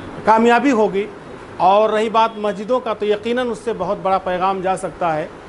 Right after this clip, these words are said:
अगर उलमाए किराम और खुसूसियत के साथ ट्रस्टियान निज़ाम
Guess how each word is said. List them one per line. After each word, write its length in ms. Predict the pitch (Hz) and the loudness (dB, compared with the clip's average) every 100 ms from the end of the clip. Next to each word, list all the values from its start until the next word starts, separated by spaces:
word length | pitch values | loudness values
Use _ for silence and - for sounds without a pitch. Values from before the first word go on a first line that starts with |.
| - | -6
अगर 240 | - 175 185 | -2 2 2
उलमाए 440 | 180 180 180 190 | 2 2 2 0
किराम 480 | 190 185 190 208 226 240 - - | 0 2 2 2 -2 -10 -18 -6
और 340 | 175 190 196 | -2 0 0
खुसूसियत 600 | 180 220 208 240 247 233 226 | -2 -8 -6 -6 -4 -4 -4
के 60 | |
साथ 240 | 202 208 202 | -4 -2 -2
ट्रस्टियान 560 | - 185 - 214 226 | -4 -8 -4 0 2
निज़ाम 420 | 277 240 180 180 | 2 2 2 0